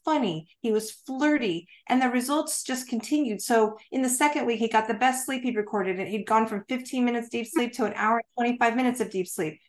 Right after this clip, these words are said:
In the tenth week, uh, he was able to whistle again and drum to the beat again, and his blood pressure dropped thirty-seven points. It had gone from one seventy-two over ninety-four to, like, one thirty-five over eighty-seven.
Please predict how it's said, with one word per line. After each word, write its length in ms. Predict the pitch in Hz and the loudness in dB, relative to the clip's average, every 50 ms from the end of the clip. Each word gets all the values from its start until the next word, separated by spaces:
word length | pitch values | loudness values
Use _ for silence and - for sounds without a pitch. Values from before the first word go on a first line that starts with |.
| _ _ _ - | _ _ _ -4
In 140 | - 233 247 | 0 2 2
the 80 | 262 254 | 2 2
tenth 340 | 254 - 262 294 320 302 | 0 -2 0 0 0 0
week, 320 | 277 254 220 185 - - _ _ _ _ _ - - | 0 0 0 0 -2 -6 _ _ _ _ _ -2 2
uh, 160 | 214 208 208 | 2 4 4
he 80 | 233 247 | 2 0
was 120 | 233 233 | 0 0
able 260 | 269 254 233 247 247 | -2 -2 -2 -2 0
to 120 | 247 240 226 | 0 0 0
whistle 480 | 208 208 269 311 - - 277 220 185 | 0 0 -2 -2 0 0 0 0 0
again 440 | 185 - 196 180 160 160 160 - - _ _ _ - | 0 0 -2 -2 -2 -4 -6 -10 -14 _ _ _ -2
and 160 | - 233 226 | 0 0 2
drum 300 | 226 220 247 254 262 262 | 2 2 2 2 2 0
to 100 | 247 254 | -2 -2
the 160 | 214 233 214 | 0 0 0
beat 220 | 220 262 277 269 - - | 0 -2 -4 -4 -4 -6
again, 460 | 196 190 190 165 180 - 196 196 - _ _ _ _ - | -6 -4 -4 -6 -6 -6 -10 -12 -14 _ _ _ _ -4
and 140 | 214 233 233 | 0 0 0
his 140 | 226 208 202 | 0 0 -2
blood 300 | - 220 247 277 285 - | -2 0 0 0 0 -2
pressure 300 | - 269 254 - 254 220 | -4 -4 -4 -4 -4 -2
dropped 240 | - 233 - - | 0 0 0 0
thirty-seven 560 | - 285 294 294 294 - 311 277 269 254 247 - | 0 0 0 0 0 0 0 -2 0 -2 -2 0
points. 440 | 294 285 262 180 - - - - _ _ _ _ | 0 0 0 0 -4 -8 -14 -16 _ _ _ _
It 140 | - 233 226 | -4 -2 -2
had 120 | 233 240 247 | -2 0 2
gone 260 | 247 240 240 247 247 | 2 2 2 2 2
from 760 | - 240 233 226 220 220 220 214 208 208 208 202 202 208 208 | 2 4 4 4 2 2 0 -2 -2 -2 -2 -2 -2 -2 -2
one 180 | 240 285 320 311 | -2 -2 -2 -2
seventy-two 500 | - 320 302 302 294 - - 311 302 294 | -4 -4 -4 -4 -6 -4 -2 -2 -2 -2
over 180 | 277 233 240 | -2 -2 0
ninety-four 720 | 233 247 254 277 285 277 - - - 311 320 330 330 330 320 320 - | 0 0 0 0 -2 -4 -4 -2 -2 0 2 2 2 2 0 -2 -2
to, 140 | 294 254 226 | -2 0 0
like, 220 | 214 202 190 - | 0 0 -2 0
one 220 | 208 233 262 277 254 | 0 0 0 0 0
thirty-five 640 | 294 294 262 269 254 - - 247 254 269 262 254 | -2 -2 -2 -4 -4 0 2 2 4 2 2 0
over 200 | 247 233 220 233 | -2 -2 -2 -2
eighty-seven. 800 | 226 240 240 226 247 247 247 - 285 269 262 233 196 175 170 | -2 -2 -2 -2 -2 -4 -2 -2 -2 -2 0 0 -2 -4 -4